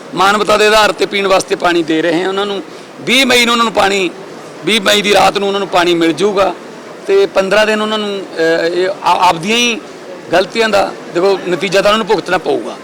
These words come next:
ਕਿਉਂਕਿ ਅਸੀਂ ਉਹਨਾਂ ਨੂੰ ਛੇ ਚਿੱਠੀਆਂ ਲਿਖੀਆਂ। ਹਰ ਮਹੀਨੇ ਮੀਟਿੰਗ ਹੁੰਦੀ ਸੀ, ਹਰ ਮਹੀਨੇ ਅਸੀਂ ਚਿੱਠੀ ਲਿਖਦੇ ਸੀ ਕਿ ਤੁਹਾਡਾ ਪਾਣੀ ਖਤਮ ਹੋਊਗਾ ਇਸ ਵਾਰ,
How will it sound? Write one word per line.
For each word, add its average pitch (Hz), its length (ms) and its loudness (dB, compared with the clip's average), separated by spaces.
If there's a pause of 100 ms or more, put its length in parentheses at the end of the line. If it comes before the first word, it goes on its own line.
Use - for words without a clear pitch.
(360)
ਕਿਉਂਕਿ 170 200 2
ਅਸੀਂ 214 120 2
ਉਹਨਾਂ 247 120 2
ਨੂੰ 254 120 -2
ਛੇ 240 460 4
ਚਿੱਠੀਆਂ 196 400 -2
ਲਿਖੀਆਂ। 185 340 2
ਹਰ 247 60 4
ਮਹੀਨੇ 240 240 2
ਮੀਟਿੰਗ 202 380 -2
ਹੁੰਦੀ 208 180 -4
ਸੀ, 233 180 -2
ਹਰ - 500 -2
ਮਹੀਨੇ 262 240 2
ਅਸੀਂ 226 100 0
ਚਿੱਠੀ 190 220 -4
ਲਿਖਦੇ 196 240 2
ਸੀ 214 200 -2 (300)
ਕਿ 220 80 2
ਤੁਹਾਡਾ 214 240 2
ਪਾਣੀ 196 280 2
ਖਤਮ 185 220 2
ਹੋਊਗਾ 175 240 4
ਇਸ 202 100 2
ਵਾਰ, 214 260 2